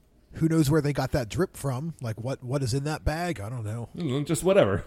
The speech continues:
Speaker 2: <laughs> Find some juice, put it in.
Speaker 1: <laughs> Right.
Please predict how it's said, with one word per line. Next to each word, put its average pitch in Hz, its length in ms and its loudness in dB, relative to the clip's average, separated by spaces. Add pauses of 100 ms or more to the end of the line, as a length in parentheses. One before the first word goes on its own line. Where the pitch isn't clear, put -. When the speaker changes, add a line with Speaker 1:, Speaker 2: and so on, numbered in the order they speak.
(240)
Speaker 2:
<laughs> 120 280 -8
Find 147 280 0
some 147 220 0
juice, - 500 2 (240)
put 160 160 8
it 190 80 8
in. 101 540 6
Speaker 1:
<laughs> - 40 -2 (280)
Right. - 420 0